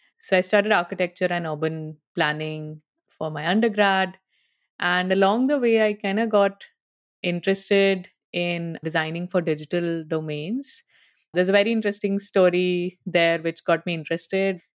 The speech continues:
So I was working with a, with a friend of mine who was developing an app. This was in, like, twenty twelve. So, you know, Android and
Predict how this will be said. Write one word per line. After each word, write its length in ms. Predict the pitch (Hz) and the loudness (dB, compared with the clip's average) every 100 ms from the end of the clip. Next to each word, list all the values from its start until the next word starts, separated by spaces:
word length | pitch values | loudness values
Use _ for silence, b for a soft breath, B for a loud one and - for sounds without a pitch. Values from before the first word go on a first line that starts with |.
| - | -6
So 140 | - | 0
I 40 | 165 | 0
was 180 | 165 | 2
working 340 | 175 170 190 180 | 2 2 0 0
with 180 | 175 165 | 2 4
a, 360 | 160 156 151 | 4 2 0
with 120 | - 156 | -4 -10
a 60 | |
friend 360 | - - 208 208 | -6 -2 2 2
of 160 | 208 | 0
mine 540 | 202 185 180 180 175 180 _ _ _ _ | 0 0 0 -4 -6 -12 _ _ _ _
who 80 | 202 | 4
was 200 | 196 185 | 4 4
developing 440 | 185 180 202 208 | 2 0 -2 0
an 140 | 202 185 | -2 0
app. 320 | 151 170 233 _ - | -2 -4 -8 _ -2
This 240 | 175 - | 0 2
was 200 | 190 175 | 2 2
in, 160 | 175 165 | -2 -4
like, 260 | 151 147 | -6 -4
twenty 300 | - 202 202 | 0 2 2
twelve. 400 | 202 196 156 147 - _ _ _ _ _ - | 0 2 2 -2 -14 _ _ _ _ _ -10
So, 580 | - - 180 165 156 156 _ _ _ | -2 2 4 2 -2 -8 _ _ _
you 100 | 180 | -6
know, 140 | 156 - | -6 -2
Android 840 | 170 175 175 175 170 170 170 170 160 | -2 -2 2 4 6 4 2 0 0
and 480 | 156 151 147 147 | -2 -4 -8 -14